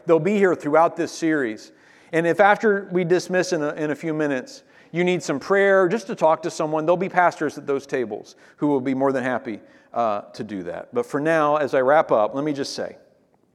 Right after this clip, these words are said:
trials and challenges are not failures or evidence of faithlessness, not in our mental and emotional health or not in any other way.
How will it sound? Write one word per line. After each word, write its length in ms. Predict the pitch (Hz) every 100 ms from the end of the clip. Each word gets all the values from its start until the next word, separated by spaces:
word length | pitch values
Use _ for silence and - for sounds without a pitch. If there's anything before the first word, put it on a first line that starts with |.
| _ _ _ _ _ _ -
trials 540 | - 165 185 208 214
and 120 | 202
challenges 760 | 180 165 160 160 139 151 156 - - _ _ -
are 140 | 139
not 260 | 135 147 -
failures 960 | 160 143 120 87 92 - - - - -
or 160 | 120
evidence 460 | 127 131 135 131 -
of 80 | 127
faithlessness, 840 | 127 107 - 95 - - _ _ _ _ _ _ _ _ _ _
not 160 | 127 139
in 100 | 143
our 100 | 143
mental 360 | 151 143 151
and 80 | 147
emotional 400 | 143 147 143 156
health 320 | 135 160 190
or 120 | 135
not 180 | 131 147
in 80 | 139
any 200 | 147 151
other 180 | 165 117
way. 200 | 90